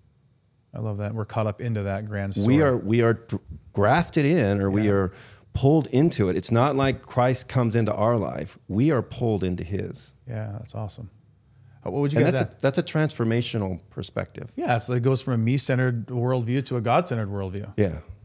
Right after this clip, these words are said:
Speaker 2: And it contextualizes everything in your life around that versus our brokenness
Speaker 1: Yeah.
Speaker 2: and how we see reality.
Speaker 1: And that, that informs differently the, the painful moments of right now. The painful moments of right now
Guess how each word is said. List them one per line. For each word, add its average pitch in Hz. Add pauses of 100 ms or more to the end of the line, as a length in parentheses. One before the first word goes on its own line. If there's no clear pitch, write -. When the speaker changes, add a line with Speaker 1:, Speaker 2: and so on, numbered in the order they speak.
(140)
Speaker 2:
And 143
it -
contextualizes 123
everything 117
in 98
your 95
life 95
around 85
that -
versus - (180)
our 80
brokenness - (160)
Speaker 1:
Yeah. 104
Speaker 2:
and 90
how 87
we 80
see 73
reality. - (500)
Speaker 1:
And 123
that, 123
that 131
informs 123
differently 113
the, 104
the 120
painful 117
moments 104
of 95
right 101
now. 98 (320)
The 113
painful 135
moments 120
of 101
right 113
now 104